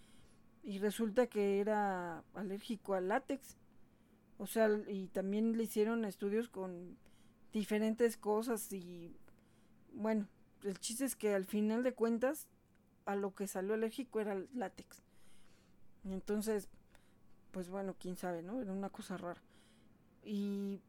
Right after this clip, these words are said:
pues bueno, así, dije, "No, no lo puede decir si no me ha hecho un estudio". También a veces, el, en ese tiempo, digo, salía yo mucho de viaje y de comisión y todo, pero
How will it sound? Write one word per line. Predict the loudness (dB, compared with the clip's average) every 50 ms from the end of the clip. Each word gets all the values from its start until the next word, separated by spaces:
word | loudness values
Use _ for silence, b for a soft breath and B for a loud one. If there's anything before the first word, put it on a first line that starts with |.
| -20 -20 -20 -20 -20 -20 -20 -20 -20 -20 -20 -20 -20 -18 -6 -4
pues | -4 -2 0
bueno, | 2 0 2 2 0 -2 -4 -6 -10 -8
así, | -6 -6 -2 0 2 2 2 2 0 -4 -12 -20 -20 -20 -20 -6 -4
dije, | -4 0 2 2 2 2 0 -8 -10
"No, | -4 -2 0 2 2 0 0 -2 -4 0
no | 4 6 8 8 8
lo | 6 6
puede | 6 6 6 8 6 6
decir | 6 2 0 0 0 0 0 0
si | 0 0 0
no | 2 2 0
me | 0 -2 -4
ha | -4
hecho | -6 -6 -6 -6
un | -6 -6
estudio". | -8 -6 -4 -4 -2 -4 -6 b b b b b b b b b b b b b b -20 -20 _ 2
También | 4 6 6 6 6 6 6 6 6
a | 6
veces, | 6 4 6 6 4 4 4 0 -6 -12 -18 -20 -20 -20 -20 -12 -4
el, | -2 -2 -2 -2 -6 _ _ -18 -6 -4
en | 0 0 0 0
ese | 0 -2 -2
tiempo, | 4 4 4 4 6 6 4 4 4 2 -2 -4 -2
digo, | -2 -2 -2 -2
salía | -4 -4 -4 -2 0 2 2
yo | 2 2 2
mucho | 2 2 2 0 2
de | 2 2 2
viaje | 2 2 0 0 -2 -2
y |
de | -2 -4 -6 -6
comisión | -4 -2 -2 -2 -2 0 0 2 2
y | 0
todo, | 2 2 2 4 4 2 2
pero | 0 0 0 0 -2